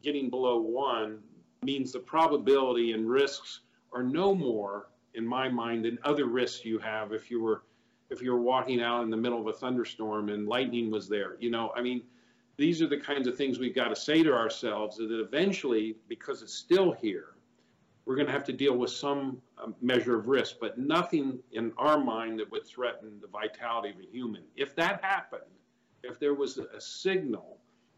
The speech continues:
that somebody was going to, you know, get sick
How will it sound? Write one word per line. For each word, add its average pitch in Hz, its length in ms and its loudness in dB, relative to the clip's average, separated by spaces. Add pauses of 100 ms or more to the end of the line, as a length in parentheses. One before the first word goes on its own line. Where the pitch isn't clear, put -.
that 120 120 -6
somebody 147 460 2
was 120 200 0
going 127 280 -2
to, 110 140 -2 (600)
you 131 100 -10
know, 113 160 -2
get 120 260 -6
sick - 480 -2